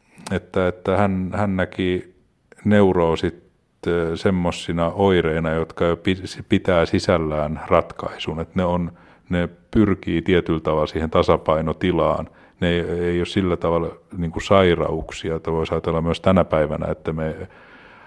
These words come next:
niin kuin, jungilainen lähtökohta psykoterapiaan ei ole, niin kuin, sillä tavalla diagnostinen tai sairauteen tai oireeseen keskittyvä, vaan että mennään, mennään, niin kuin, sen taakse, mennään syvemmälle, otetaan kiinni jostain isommasta.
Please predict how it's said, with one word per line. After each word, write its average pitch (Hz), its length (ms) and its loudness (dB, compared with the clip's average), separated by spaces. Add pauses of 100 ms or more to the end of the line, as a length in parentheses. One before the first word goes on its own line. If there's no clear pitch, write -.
(320)
niin 85 120 -4
kuin, 80 260 -6 (200)
jungilainen 80 640 0
lähtökohta 78 520 -4
psykoterapiaan 80 920 -2
ei 80 160 0
ole, 78 80 -4
niin 78 160 -6
kuin, 80 120 -6
sillä 80 300 -4
tavalla 80 560 -6
diagnostinen 82 920 -6
tai 82 200 -6
sairauteen 82 800 -4
tai 82 160 -4
oireeseen 80 600 0
keskittyvä, - 760 -8 (580)
vaan 82 340 4
että 76 240 -8
mennään, 80 540 -4
mennään, 80 460 -4
niin 78 160 -4
kuin, 80 200 -8
sen 80 260 -8
taakse, 85 460 2
mennään 82 380 -6
syvemmälle, 82 800 -2 (420)
otetaan 80 420 -2
kiinni 80 300 -2
jostain 80 420 -2
isommasta. 80 720 -4